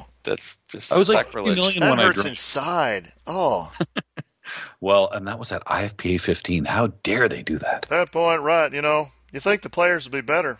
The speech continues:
Speaker 3: Wouldn't need that kind of help.
Speaker 2: It was the dumbest thing 'cause it was, it looked gutsy. I'm like, "Really? I gotta let it go?" He goes, "It'll bounce over every time." It did every time. I'm like, "I'll never
Speaker 3: Mm-hmm.
Speaker 2: lose the ball." You rip it, you catch it, flip it, boom, done. Do it again.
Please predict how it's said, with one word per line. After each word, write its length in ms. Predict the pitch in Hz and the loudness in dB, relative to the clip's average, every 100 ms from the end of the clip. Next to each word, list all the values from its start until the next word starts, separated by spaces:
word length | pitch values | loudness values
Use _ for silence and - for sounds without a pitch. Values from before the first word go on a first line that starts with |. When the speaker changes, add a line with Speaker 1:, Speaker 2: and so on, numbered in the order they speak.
| - | -6
Speaker 3:
Wouldn't 240 | 156 147 | -4 0
need 140 | 165 | 0
that 180 | 147 127 | 0 -2
kind 220 | 143 139 | 0 -2
of 80 | 127 | 0
help. 260 | 135 151 120 _ _ _ _ _ _ _ - | 0 0 0 _ _ _ _ _ _ _ -4
Speaker 2:
It 80 | - | 2
was 180 | 127 123 | 4 4
the 80 | 127 | 2
dumbest 320 | 107 135 139 | 0 0 0
thing 160 | 143 113 | -2 -2
'cause 200 | 117 117 | -2 -2
it 100 | 113 | 0
was, 220 | 110 101 - | -2 -2 -6
it 220 | 113 - | -6 -2
looked 280 | 147 - - | -4 -2 -2
gutsy. 340 | 131 - 90 | -2 -2 -4
I'm 80 | 82 | -4
like, 140 | 80 | -8
"Really? 240 | 80 104 156 | -2 0 2
I 40 | |
gotta 120 | 131 | 2
let 140 | 117 104 | 2 2
it 60 | |
go?" 100 | 113 | 0
He 80 | 135 | 0
goes, 180 | 87 - | -2 -6
"It'll 80 | 78 | -4
bounce 280 | 82 85 98 | -2 0 2
over 200 | 98 101 | 4 4
every 120 | 107 | 2
time." 320 | - 123 87 - | 0 -2 -2 -6
It 220 | 80 80 | -10 -4
did 280 | 107 104 80 - - | 2 2 2 -6 -6
every 480 | 78 76 78 85 | -2 -2 0 2
time. 340 | 87 95 101 80 | 2 2 2 0
I'm 60 | |
like, 260 | 67 69 - - | -4 -6 -10 -10
"I'll 260 | - - 78 | -6 0 2
never 240 | 76 71 | 2 2
Speaker 3:
Mm-hmm. 160 | 101 87 | 2 0
Speaker 2:
lose 160 | 90 | 2
the 80 | 101 | 0
ball." 400 | 98 135 95 - _ - - _ | 2 4 4 0 _ -20 -20 _
You 100 | 82 | 0
rip 220 | 98 107 | 0 2
it, 160 | 156 - | 0 -2
you 80 | 87 | -2
catch 300 | 104 107 139 | 2 2 2
it, 140 | - _ | -4 _
flip 240 | - 110 | -4 -2
it, 120 | 127 - _ | -2 -4 _
boom, 240 | - 92 80 | -2 0 0
done. 300 | 80 78 73 | 0 0 -2
Do 140 | 80 | 0
it 80 | 85 | 2
again. 320 | 80 76 71 | 2 0 -2